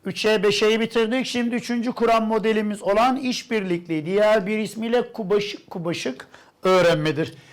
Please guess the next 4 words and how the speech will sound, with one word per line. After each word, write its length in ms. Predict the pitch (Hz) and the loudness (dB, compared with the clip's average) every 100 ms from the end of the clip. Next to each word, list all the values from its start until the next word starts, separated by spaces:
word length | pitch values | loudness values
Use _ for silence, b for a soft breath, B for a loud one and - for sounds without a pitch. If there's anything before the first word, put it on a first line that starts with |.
| B B | B B
Peki 500 | 269 - 226 190 190 | -6 0 2 2 -2
bunların 600 | 240 254 247 254 285 262 | -2 2 4 4 4 0
kuramcıları 920 | - 226 240 233 185 226 233 233 247 | 0 2 2 0 -2 -2 0 2 0
kim? 680 | 160 - - 247 180 135 | -4 -8 -4 -2 -2 -4